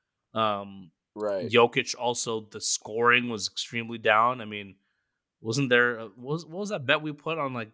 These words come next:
Speaker 1: three guys getting twenty-something points a game and Jokic had, like, five?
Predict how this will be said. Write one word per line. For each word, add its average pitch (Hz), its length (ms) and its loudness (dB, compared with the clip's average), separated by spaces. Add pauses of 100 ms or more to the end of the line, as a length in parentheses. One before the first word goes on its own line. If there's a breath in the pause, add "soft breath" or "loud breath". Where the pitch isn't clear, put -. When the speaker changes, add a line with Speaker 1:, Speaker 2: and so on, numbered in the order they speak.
(140)
Speaker 1:
three 139 220 -4
guys 127 320 2
getting 120 220 -6
twenty-something 120 560 -10
points 117 260 -8
a 107 40 -14
game 113 300 -8
and 104 140 -14
Jokic 107 360 -12
had, 107 120 -10
like, 87 140 -18
five? 101 440 -10